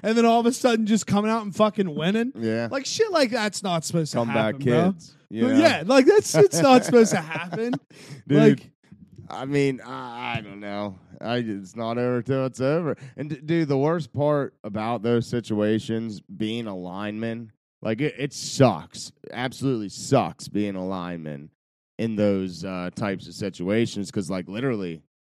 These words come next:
Speaker 2: you're just, like, pass block.
Speaker 1: Yeah.
Speaker 2: And, like, you're just hoping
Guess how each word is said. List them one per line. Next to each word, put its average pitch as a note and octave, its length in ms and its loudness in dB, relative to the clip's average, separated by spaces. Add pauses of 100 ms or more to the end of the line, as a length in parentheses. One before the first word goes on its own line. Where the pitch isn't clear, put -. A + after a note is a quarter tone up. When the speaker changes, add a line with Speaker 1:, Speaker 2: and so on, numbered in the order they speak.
(520)
Speaker 2:
you're G2 120 -10
just, F#2+ 220 -12
like, F#2+ 240 -6 (520)
pass F#2+ 300 -8
block. F2 420 -10 (200)
Speaker 1:
Yeah. D#3+ 240 4
Speaker 2:
And, A#2 180 -6
like, G#2 240 -6
you're B2+ 80 4
just A#2 240 -4
hoping A#2 560 0